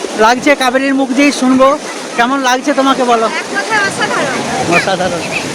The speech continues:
Speaker 1: বাচ্চারা এখানে খেলছে, ঢেউটা তখন অনেক দূরে ছিল, এখন কাছে এসে গেছে।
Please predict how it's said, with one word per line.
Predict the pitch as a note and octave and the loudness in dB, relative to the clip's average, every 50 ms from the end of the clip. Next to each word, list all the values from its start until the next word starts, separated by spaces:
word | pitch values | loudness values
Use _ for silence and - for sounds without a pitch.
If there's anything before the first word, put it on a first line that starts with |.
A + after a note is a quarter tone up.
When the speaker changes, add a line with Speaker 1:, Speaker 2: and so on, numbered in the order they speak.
| - | -2
Speaker 1:
বাচ্চারা | F#3+ A#3 A3 - C#4+ C4+ C#4 | 0 -2 2 4 4 4 4
এখানে | C4+ B3+ C#4+ C#4+ - | 4 4 2 -2 2
খেলছে, | - C4 C4 B3+ G#3+ - C#4 C#4 D#4 D4 - - - - - - - - | 2 2 2 2 0 2 4 4 4 2 -2 -8 -10 -10 -10 -8 -4 2
ঢেউটা | E3+ A3+ C4 C4 C#4+ C#4 | 2 2 4 4 2 2
তখন | C4 C#4 C4 D4+ D4 | 2 2 0 0 0
অনেক | C#4 C4+ C#4 D4 C4+ A3+ | 0 0 0 -2 0 0
দূরে | B3 B3 C4+ C#4 - | 2 2 2 2 2
ছিল, | D4 C#4 C#4+ D4 D#4+ D4+ - - - - - | 2 2 2 2 2 -2 -4 -8 -8 -2 -2
এখন | G#3+ G#3 C4 C#4 B3+ | 0 0 0 0 2
কাছে | C4 A#3+ A3+ A3+ C#4 | 2 0 0 2 2
এসে | C4+ B3 - C#4 | 2 2 2 2
গেছে। | C#4 C#4 C4+ C#4+ D4 D4 | 0 0 0 0 -2 -4